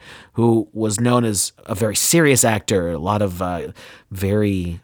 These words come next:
hardcore roles. I do believe he was a Shakespearean actor, although I might be wrong on that, but he certainly has the gravitas for such things. And when he bowed out, they brought in the excellent David Tennant, again, an excellent actor,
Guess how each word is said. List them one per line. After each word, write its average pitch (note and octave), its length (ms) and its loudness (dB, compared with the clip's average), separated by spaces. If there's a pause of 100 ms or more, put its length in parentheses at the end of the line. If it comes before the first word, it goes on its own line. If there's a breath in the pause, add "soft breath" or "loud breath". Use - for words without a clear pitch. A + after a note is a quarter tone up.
hardcore G#2 600 2
roles. A#2 440 4
I G2 80 2
do C3+ 320 2
believe A#2 240 2
he A2+ 80 0
was F#2 100 0
a F2+ 60 -6
Shakespearean G#2+ 500 0
actor, G2+ 300 0
although G2 180 2
I E2+ 80 -4
might G2+ 540 0
be F#2+ 80 0
wrong F2+ 320 -2
on F2 140 -6
that, E2 260 -8
but F2+ 160 -8
he G2 100 -8
certainly A#2+ 320 0
has G#2 200 0
the F2+ 80 -8
gravitas G2 600 -2
for F#2 80 -4
such - 240 -4
things. D2 420 -6 (640 loud breath)
And C#3 380 4
when C3 140 4
he E3 120 2
bowed C#3+ 320 4
out, A#2 400 2
they C3+ 160 2
brought B2 280 4
in B2+ 260 0
the B2+ 160 -4
excellent D3+ 400 -2
David D#3+ 340 2
Tennant, D#3+ 560 0
again, B2 540 2
an C3+ 160 -2 (160)
excellent B2+ 520 0
actor, C3+ 600 -2